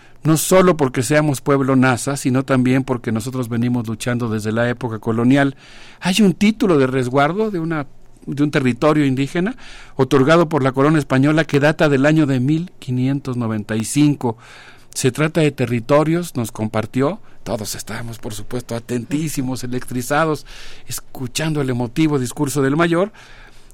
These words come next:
eh, hay un título de resguardo que, que data del año de mil quinientos noventa y cinco. El pueblo Nasa, nos dijo,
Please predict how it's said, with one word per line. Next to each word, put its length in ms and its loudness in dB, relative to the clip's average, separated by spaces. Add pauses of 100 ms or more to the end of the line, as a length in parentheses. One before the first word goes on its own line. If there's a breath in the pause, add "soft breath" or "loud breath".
eh, 400 2 (1160)
hay 420 4
un 160 2
título 380 4
de 80 4
resguardo 680 2
que, 220 -2
que 200 0
data 320 0
del 160 2
año 320 2 (540 soft breath)
de 120 2
mil 420 2
quinientos 760 2
noventa 480 -2
y 80 -6
cinco. 520 -8 (1040 soft breath)
El 140 -6
pueblo 340 2
Nasa, 400 0
nos 200 0
dijo, 400 -2